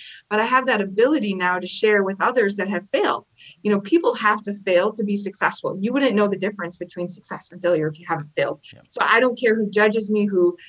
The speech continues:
Speaker 1: says, like, "Oh, I can't believe that happened to you." I'm so glad that that happened to me because it allowed me to be the dietitian practitioner that I am today.
Speaker 2: And value the persistence of it.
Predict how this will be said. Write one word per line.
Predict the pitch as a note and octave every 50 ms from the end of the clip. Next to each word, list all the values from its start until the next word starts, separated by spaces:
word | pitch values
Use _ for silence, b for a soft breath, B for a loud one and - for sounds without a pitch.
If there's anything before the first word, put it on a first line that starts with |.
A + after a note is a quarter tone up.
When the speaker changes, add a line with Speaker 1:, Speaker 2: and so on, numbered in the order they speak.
| B B
Speaker 1:
says, | - - G3+ G3
like, | F#3+ E3 - -
"Oh, | C4+ D4 D#4 C#4 G#3+ F#3+ E3+ D#3+
I | F3+ F#3+ F#3+
can't | F#3+ G#3 G#3 G3+
believe | F#3 F3+ F#3+ G#3+ G3+
that | F3+ D3+
happened | - F#3+ F3+ F3+ F3+ - F3 F3+
to | - - G#3+
you." | - - - -
I'm | G#3 B3 C4 A#3+ A3
so | A3 - - G#3+ A3
glad | G#3 G#3 F3+ F3 F3
that | F3 E3
that | - D#3+ -
happened | D3 - F3 E3 - E3+ E3+
to | E3
me | E3 D#3+ E3 E3 E3 b b b b b b
because | _ - G3 - G#3+ G#3 G3+ G3+
it | G3+ G3
allowed | F#3 E3+ E3+ E3+ F3 F3 E3+ F3
me | F3 F3 E3+
to | E3+
be | D#3+ E3+ F3 F3
the | D#3+ E3
dietitian | D#3 D#3+ D#3+ D#3+ D#3+ D#3+ - F#3 F3 - F3+ F3 F3
practitioner | - D3+ D3+ - - F3 F3 - F3+ E3 D#3+
that | D#3 D#3
I | D3+ C#3
am | C#3 D3
today. | D3 - - _ - - - - b b b b
Speaker 2:
And | D#3 F3
value | D#3 D#3+ D3+ D#3+ D#3+ D3+
the | C3+
persistence | A#2+ A#2+ A#2 A2 - - F3 E3+ - - G2+ F#2 -
of | G#2+ F2+ F2
it. | - - -